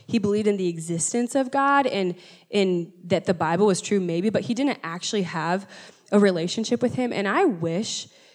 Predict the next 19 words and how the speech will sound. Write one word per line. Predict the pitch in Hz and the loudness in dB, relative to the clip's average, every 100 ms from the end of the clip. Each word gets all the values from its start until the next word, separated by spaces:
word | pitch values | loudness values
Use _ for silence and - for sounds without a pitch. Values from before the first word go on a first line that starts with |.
| _ - | _ 0
that | 226 | 2
somebody | - - 196 220 247 254 | 2 -2 0 0 2 0
would | 175 180 | 2 2
have | 185 175 170 - _ _ - | 2 0 -6 -18 _ _ -8
said | - 180 175 | -2 -2 -2
to | 190 | -4
me, | 175 170 175 - _ _ | -2 -2 -4 -8 _ _
"Hey, | - 220 | 0 0
this | 180 175 175 | 2 0 0
isn't | 254 262 - | 2 0 -2
smart, | - 180 180 - - - _ _ - | -4 -2 -2 -4 -12 -20 _ _ -2
break | 175 196 170 | 0 0 -2
up | - | -4
with | 180 165 | -4 -4
him," | 175 180 202 | -4 -6 -6
<laughs> | 226 | -4
because | 233 240 220 - - | 0 2 2 0 -6
I | 196 220 262 285 - | -2 2 2 0 -2
actually, | 185 190 - 196 175 | -8 -6 -4 -2 -2